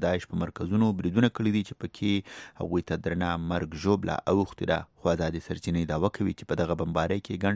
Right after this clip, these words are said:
شمېر عام خلک وژل شوي او ژوبل شوي دي. د ننګرهار د والي ویان عطا الله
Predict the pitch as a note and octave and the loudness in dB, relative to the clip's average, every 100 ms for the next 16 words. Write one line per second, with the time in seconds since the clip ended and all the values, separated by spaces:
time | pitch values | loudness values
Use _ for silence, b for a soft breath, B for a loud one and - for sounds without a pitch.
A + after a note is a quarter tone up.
0 | - G#2 G2+ - B B B _ A2 G2 | 0 0 0 0 B B B _ 4 4
1 | E2 - F2 - D#2 - D#2+ - C#3 G#2+ | 2 0 0 0 -4 -2 -2 0 2 2
2 | E2+ D#2+ D#2 D2 - E2+ - - b b | 2 0 -2 -4 -4 -4 -6 -10 b b
3 | G#2+ F2 E2 D#2+ F#2+ F2+ E2+ E2 F#2 G#2 | 2 4 2 0 2 2 2 2 4 6
4 | G2+ G2 - - E2+ F2 F#2 | 6 6 2 -4 0 2 2